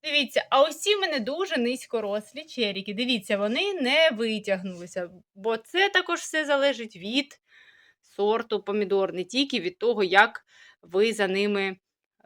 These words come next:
доглядаєте, за цією розсадою. Ось так ми маємо такі помідорчики. Це вони в мене тут вже два дні без досвітлення, просто стоять на веранді. І я їх буду пересаджувати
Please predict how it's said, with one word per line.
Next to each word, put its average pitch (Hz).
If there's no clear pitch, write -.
доглядаєте, 190
за 170
цією 202
розсадою. 175
Ось 339
так 277
ми 240
маємо 202
такі 226
помідорчики. 285
Це 311
вони 254
в 226
мене 220
тут 220
вже 196
два 226
дні 240
без 254
досвітлення, 226
просто 262
стоять 202
на 208
веранді. 254
І 262
я 285
їх 247
буду 220
пересаджувати 208